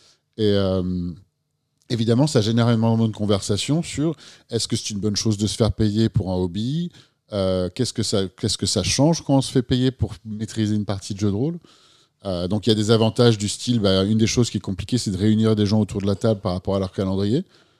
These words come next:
Bah, une fois qu'ils payent, bah, ils ont plutôt tendance à venir. Ou alors, s'ils ont déjà payé, bah, bon, bah,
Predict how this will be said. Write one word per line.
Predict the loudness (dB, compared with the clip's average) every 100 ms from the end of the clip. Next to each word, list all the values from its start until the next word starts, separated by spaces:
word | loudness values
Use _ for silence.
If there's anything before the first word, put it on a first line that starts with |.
| _ -6
Bah, |
une | -4 -2
fois | -2
qu'ils | -4 0
payent, | 4 4 4
bah, | -2
ils | -6
ont | -10
plutôt | -14 -12 -8
tendance | -6 -6 -6
à | -6
venir. | -2 -2 -2
Ou | 0
alors, | 0 0
s'ils | -4 -4
ont |
déjà | -4 0 -2
payé, | -2 -2 0 -2
bah, | -4 -10 -8
bon, | -8
bah, | -10